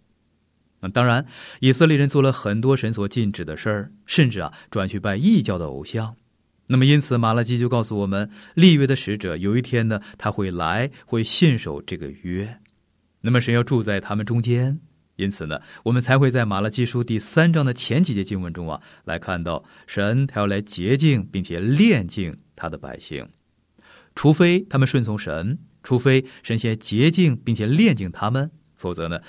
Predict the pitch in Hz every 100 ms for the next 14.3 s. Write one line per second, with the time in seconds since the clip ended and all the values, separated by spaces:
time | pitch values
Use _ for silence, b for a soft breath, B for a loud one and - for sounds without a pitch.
0 | B - 110 113 117 139 120 85 82 85
1 | 82 78 80 - - - 76 76 67 -
2 | _ _ _ _ _ _ _ _ - 127
3 | 127 135 123 123 110 117 127 117 127 127
4 | 107 90 85 90 87 78 B B 85 85
5 | 85 - - 67 80 78 - _ _ _
6 | _ _ _ _ _ _ - 101 147 139
7 | 139 143 139 139 B B - 151 175 127
8 | 120 - - 147 165 131 143 180 - -
9 | - - - 127 - _ _ _ - 107
10 | 107 104 110 - 71 65 b b - 87
11 | 85 85 82 90 87 98 101 - _ _
12 | _ _ - 127 127 120 117 - 131 117
13 | 107 123 113 107 135 208 120 98 - 101
14 | 101 85